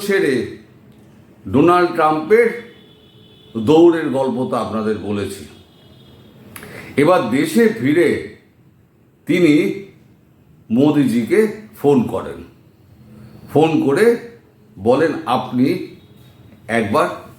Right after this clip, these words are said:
এখানে আসুন।" তো মোদিজি বলেন, "পঁয়ত্রিশ মিনিট তাদের মধ্যে কথা হয়েছে,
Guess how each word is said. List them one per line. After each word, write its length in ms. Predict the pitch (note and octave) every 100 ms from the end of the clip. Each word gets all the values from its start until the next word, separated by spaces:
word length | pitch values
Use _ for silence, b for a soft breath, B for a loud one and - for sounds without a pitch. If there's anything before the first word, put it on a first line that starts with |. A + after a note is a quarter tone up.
| - - -
এখানে 340 | A2 A2+ B2
আসুন।" 440 | F2+ G2 - F#2+ - - - - - - - - - - - - - - - - - - -
তো 60 | G#2
মোদিজি 460 | G#2 A2 A#2 A#2
বলেন, 340 | B2 C3+ F3+ G3 - - - - - _ - -
"পঁয়ত্রিশ 600 | C#3+ D3 D3+ F3 E3 -
মিনিট 280 | D3+ F3 E3
তাদের 280 | D3 C3 C3+
মধ্যে 240 | B2+ A#2 B2
কথা 240 | A2 G#2
হয়েছে, 420 | G2 G2 G2 D#3